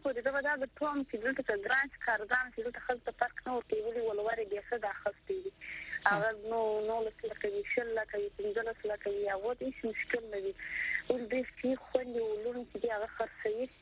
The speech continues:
دوی یې داسې نه ورکوي چې ګوره اوس که دوی یا یو لک روپۍ واخلي یا دوه لکه روپۍ پرې واخلي چې دی زرګر سونیت ته ګوره مشکل وي چې دا سونه اوس په څه شي جوړوم. دوی پیسې ډېرې پرې اخیستي، بیا دوی ته دا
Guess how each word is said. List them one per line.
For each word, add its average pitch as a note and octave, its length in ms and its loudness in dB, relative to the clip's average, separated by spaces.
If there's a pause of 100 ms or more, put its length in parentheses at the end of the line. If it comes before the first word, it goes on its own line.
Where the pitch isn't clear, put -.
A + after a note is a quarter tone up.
(260)
دوی A3+ 140 0
یې A#3 140 0
داسې A#3+ 260 -6
نه C4 100 2
ورکوي A#3 320 -2
چې G#3 120 2
ګوره A3+ 220 2
اوس G#3+ 220 -2
که G#3+ 180 2
دوی G#3+ 180 -2
یا G3 80 2 (100)
یو A3 180 2
لک A#3 180 -4
روپۍ A3+ 300 -4
واخلي A3 440 0
یا G3 200 0
دوه G#3 200 0
لکه A3+ 180 -6
روپۍ A3+ 240 -2
پرې A3+ 160 0
واخلي A3+ 360 -2
چې A3 100 -2
دی A3 100 2 (260)
زرګر G#3+ 300 0 (540)
سونیت A3+ 440 2
ته A#3 80 4 (200)
ګوره A3 260 2 (400)
مشکل G#3+ 400 -2
وي G#3 180 0
چې - 100 -20
دا G#3 160 4
سونه G#3+ 200 0
اوس - 120 -2
په - 240 -6
څه - 80 -6
شي G#3+ 160 -4
جوړوم. A3 460 0
دوی C#4 160 2
پیسې C4+ 240 0 (100)
ډېرې C#4+ 240 2
پرې B3+ 160 2
اخیستي، C4+ 480 -2
بیا A#3+ 160 0
دوی B3 140 -8
ته B3 120 -2
دا B3 60 4